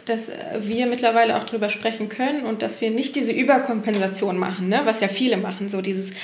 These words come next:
"Ach, ich bin ja einfach nur anders", ne? Nein, es müsste nicht heißen, "Ich bin anders", sondern die Welt müsste viel mehr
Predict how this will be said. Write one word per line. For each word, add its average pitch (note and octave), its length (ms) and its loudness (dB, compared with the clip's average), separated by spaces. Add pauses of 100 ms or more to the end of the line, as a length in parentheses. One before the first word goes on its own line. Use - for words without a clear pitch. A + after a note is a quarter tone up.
(160)
"Ach, - 160 0
ich - 140 -4
bin A#3+ 140 2
ja A#3+ 80 4
einfach A#3+ 240 -2
nur A3+ 120 2
anders", G3 520 2 (400)
ne? A#3 360 2 (140)
Nein, G#3+ 300 4
es - 120 -4
müsste A3+ 240 -2
nicht A3+ 180 0
heißen, A3 340 2
"Ich - 160 -4
bin C4+ 100 0
anders", C4+ 400 0
sondern A#3 380 0 (280)
die G#3 140 -4
Welt A#3+ 400 4 (520)
müsste A#3+ 280 2
viel C#4 240 6
mehr B3 300 4